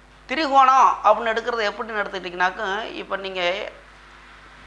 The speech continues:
எந்த, இப்ப நீங்க கேட்டீங்கல்ல, இப்ப சிம்மத்துக்கே வந்துருவோம். சிம்மத்துல வரும் பொழுது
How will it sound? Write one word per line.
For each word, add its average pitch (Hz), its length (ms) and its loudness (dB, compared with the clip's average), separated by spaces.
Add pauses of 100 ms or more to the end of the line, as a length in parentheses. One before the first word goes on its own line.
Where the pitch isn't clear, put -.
(840)
எந்த, 208 580 2
இப்ப 185 160 -4
நீங்க 175 180 -6
கேட்டீங்கல்ல, 220 760 0
இப்ப 190 200 0 (800)
சிம்மத்துக்கே 220 400 -2
வந்துருவோம். 143 420 -6 (1500)
சிம்மத்துல 269 480 2
வரும் 175 280 4
பொழுது 131 580 -10